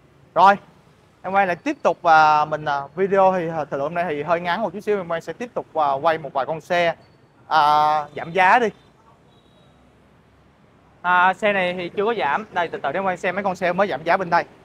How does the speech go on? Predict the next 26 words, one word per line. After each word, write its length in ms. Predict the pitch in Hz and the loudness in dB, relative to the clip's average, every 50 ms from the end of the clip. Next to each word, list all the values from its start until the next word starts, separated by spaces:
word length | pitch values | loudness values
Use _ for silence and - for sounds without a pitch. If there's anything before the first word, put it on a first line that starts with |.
| _ - _ _ _ _ - - _ - - _ _ _ _ _ _ _ _ _ _ _ _ _ - | _ -20 _ _ _ _ -20 -20 _ -20 -20 _ _ _ _ _ _ _ _ _ _ _ _ _ -6
<clears throat> 100 | - 254 226 185 147 - - _ _ _ _ _ _ _ _ _ _ _ _ _ _ _ _ _ _ _ _ _ _ _ _ _ _ _ _ _ _ _ _ _ _ _ _ _ _ _ _ _ _ _ _ _ _ _ _ _ - | -4 -2 -2 -4 -6 -12 -20 _ _ _ _ _ _ _ _ _ _ _ _ _ _ _ _ _ _ _ _ _ _ _ _ _ _ _ _ _ _ _ _ _ _ _ _ _ _ _ _ _ _ _ _ _ _ _ _ _ 0
Một 220 | 202 196 190 - | 0 0 2 4
cặp 160 | 208 190 - | 2 2 2
xe 200 | - - 240 226 | 2 2 4 6
Đức. 140 | 233 277 294 - - - - _ _ _ - _ _ _ _ _ _ _ - | 6 6 4 2 -4 -20 -20 _ _ _ -20 _ _ _ _ _ _ _ 4
Bên 180 | - 220 226 226 | 6 6 6 8
tay 120 | 220 226 | 6 4
phải 220 | 220 185 156 165 214 | 4 4 4 4 4
em 80 | 247 | 6
quay 280 | 233 220 208 202 208 190 - - _ _ _ _ _ _ _ _ _ _ _ | 6 6 6 6 6 2 -4 -14 _ _ _ _ _ _ _ _ _ _ _
là 180 | 196 185 185 180 | 6 6 6 6
con 260 | 180 214 208 208 208 | 6 4 4 4 4
Audi 440 | - 208 214 220 214 202 190 185 175 | 4 4 4 6 6 4 4 4 6
A 140 | 185 196 190 | 6 6 6
bốn 240 | 190 202 226 262 | 6 4 4 2
sản 220 | 233 - 143 147 170 | 0 -4 -6 -6 -6
xuất 220 | - 262 262 - | -6 -8 -8 -4
hai 220 | 202 220 208 208 202 | 0 2 2 2 2
không 220 | - 214 202 196 | 0 -2 -2 -2
mười 100 | 180 160 | -6 -8
sáu, 320 | - - 190 185 208 254 - - | -2 2 4 4 4 4 4 2
form 240 | 226 208 202 196 | 2 2 2 2
hai 140 | 202 202 190 | 0 -2 -2
không 160 | 190 208 190 | 0 -2 -4
mười 100 | 190 170 | -4 -2
bảy. 340 | 147 135 127 131 160 214 233 | 0 0 2 2 2 0 -4